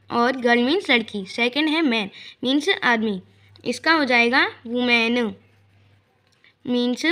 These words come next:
औरत। थर्ड है हॉर्स, मीन्स घोड़ा, इसका हो जाएगा मेयर, मीन्स घोड़ी। फोर्थ है लायन, मीन्स शेर, इसका हो जाएगा लायनेस,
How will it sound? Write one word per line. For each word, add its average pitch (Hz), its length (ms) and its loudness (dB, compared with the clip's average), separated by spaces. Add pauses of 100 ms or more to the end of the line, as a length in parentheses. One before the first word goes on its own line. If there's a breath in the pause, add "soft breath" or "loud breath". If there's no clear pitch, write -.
(280)
औरत। 233 340 2 (1400 soft breath)
थर्ड 320 200 10
है 302 220 0 (220)
हॉर्स, 247 340 2
मीन्स 220 520 -2
घोड़ा, 262 400 2 (560 loud breath)
इसका 254 260 -2
हो 262 100 4
जाएगा 233 500 0
मेयर, 240 480 0 (1200)
मीन्स 240 360 -2 (320)
घोड़ी। 240 400 2 (1400 soft breath)
फोर्थ 330 280 0
है 330 180 2 (160)
लायन, 247 640 2 (280 loud breath)
मीन्स 240 240 0
शेर, 262 680 0
इसका 240 260 -4
हो 262 80 0
जाएगा 247 340 0 (380)
लायनेस, 233 680 -2